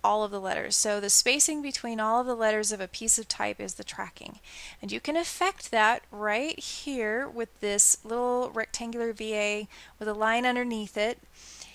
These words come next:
If you're not sure which one of these is which, if you hover over the symbol for a moment, it will pop up the little help you window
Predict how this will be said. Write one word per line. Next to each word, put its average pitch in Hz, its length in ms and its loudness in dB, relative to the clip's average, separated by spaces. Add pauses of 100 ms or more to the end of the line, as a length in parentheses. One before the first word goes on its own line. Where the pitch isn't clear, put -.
(180)
If 220 200 -4
you're 254 80 0
not 403 200 4
sure 349 360 4
which 302 280 -2
one 294 140 4
of 277 100 2
these 269 220 2
is 233 160 2
which, 240 460 2
if 214 120 -2
you 226 120 -8
hover 277 400 0
over 240 160 0
the 214 80 -2
symbol 320 400 6
for 240 180 -2
a 233 60 0
moment, 226 440 -4
it 214 220 -4
will 220 320 0
pop 233 340 -2
up 226 220 2
the 214 140 -6
little 208 380 -2
help 220 360 -4
you 214 100 -8
window 202 480 -2